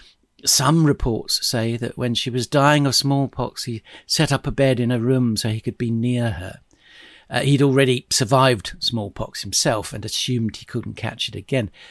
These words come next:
He appeared to be absolutely heartbroken and devastated,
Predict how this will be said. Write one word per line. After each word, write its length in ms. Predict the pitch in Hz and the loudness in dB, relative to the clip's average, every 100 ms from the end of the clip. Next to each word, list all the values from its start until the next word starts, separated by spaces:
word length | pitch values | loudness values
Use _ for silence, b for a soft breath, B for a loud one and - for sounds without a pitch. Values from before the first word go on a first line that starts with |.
| B B B _ _ - | B B B _ _ 2
He 180 | 160 175 | 6 6
appeared 640 | - - 156 135 135 - | 4 4 6 6 6 2
to 180 | - 131 | -6 2
be 180 | 156 143 | 4 4
absolutely 760 | 131 - - 165 156 - 147 | 2 2 2 4 4 2 0
heartbroken 680 | 139 180 180 - 113 - 120 | 2 2 0 -4 -8 -2 -2
and 120 | 117 | 2
devastated, 720 | 151 160 151 113 92 101 | 2 2 0 -4 -8 -12